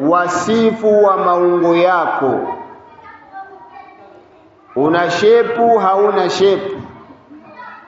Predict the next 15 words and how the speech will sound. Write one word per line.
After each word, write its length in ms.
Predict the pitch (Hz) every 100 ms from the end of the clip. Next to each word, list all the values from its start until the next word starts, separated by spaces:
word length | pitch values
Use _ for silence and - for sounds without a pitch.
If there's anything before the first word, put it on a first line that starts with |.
| _ _ _ - -
hijabu 640 | - 156 180 202 202 190
haitakiwi 760 | 175 175 175 165 - 196 185
kuonyesha 720 | 175 170 165 160 170 151 147
hayo. 500 | 135 139 135 120 104 85 - - - - - - - - - - - _ -
Hijabu 600 | 120 135 180 208 202 202
inatakiwa 640 | 190 190 190 180 196 202
ukiivaa, 920 | 190 190 180 160 185 220 180 165 - - - - - - - - - - - - - -
mtu 420 | 156 214 214 208
asijue 840 | 196 175 190 180 226 220 180 156 139 - -
huyu 760 | 156 156 208 220 208 196 175 139 147
ameangalia 1000 | 143 180 190 190 185 190 190 208 214 196
mbele 520 | 196 220 233 233 226
wala 260 | 208 202
kaangalia 640 | 185 180 170 170 175 175 156
nyuma. 400 | 151 147 117